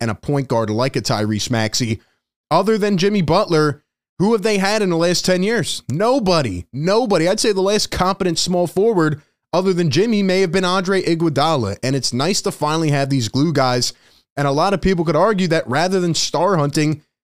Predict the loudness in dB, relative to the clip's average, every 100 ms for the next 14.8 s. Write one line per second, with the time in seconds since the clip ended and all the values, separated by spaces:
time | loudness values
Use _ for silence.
0 | -6 -2 0 0 0 0 0 -2 -2 -2
1 | -2 -2 -2 0 0 0 0 0 0 -2
2 | -4 _ _ -6 -2 0 0 0 0 0
3 | 2 0 0 0 0 0 0 0 -2 -2
4 | -2 0 0 -2 -2 -2 0 -2 -2 -2
5 | 0 0 0 0 0 0 -4 -2 -2 0
6 | 0 -2 -2 -2 -2 -2 -2 -2 0 0
7 | -2 -6 _ _ -2 0 0 0 -2 -2
8 | -2 0 0 0 -2 -2 -2 -2 0 0
9 | 0 0 0 0 -2 -8 _ _ -2 0
10 | 2 2 2 0 0 2 0 0 0 0
11 | 0 0 -2 -2 0 0 0 -4 _ _
12 | -2 0 2 2 0 0 -2 -2 0 0
13 | -4 _ _ _ -2 -2 -2 0 0 2
14 | 0 0 -2 -4 -4 0 0 -4